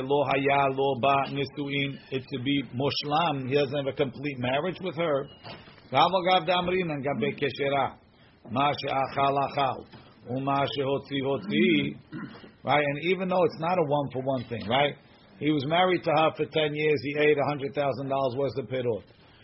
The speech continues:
She got captured. He negotiated a good deal. He only paid fi-, paid fifty.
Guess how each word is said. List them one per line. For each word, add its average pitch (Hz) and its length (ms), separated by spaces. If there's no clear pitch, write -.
She 170 160
got 170 240
captured. 160 420
He 147 100
negotiated 147 640
a - 20
good 147 160
deal. 139 200
He 135 100
only 135 240
paid 135 240
fi-, 131 260
paid 135 240
fifty. 139 400